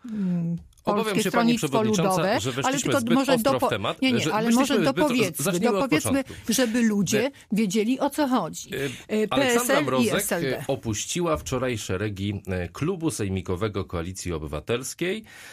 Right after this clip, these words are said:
Speaker 2: w związku z tym, że niewykonane zostało pani zdaniem porozumienie koalicyjne, w myśl którego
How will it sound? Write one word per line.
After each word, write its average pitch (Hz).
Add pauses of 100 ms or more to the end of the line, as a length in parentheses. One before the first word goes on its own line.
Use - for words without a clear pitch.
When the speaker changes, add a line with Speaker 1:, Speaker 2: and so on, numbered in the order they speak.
(680)
Speaker 2:
w 98
związku 113
z -
tym, 139
że 101
niewykonane 120
zostało 101
pani 110
zdaniem 104
porozumienie 92
koalicyjne, 104
w 85
myśl 117
którego 110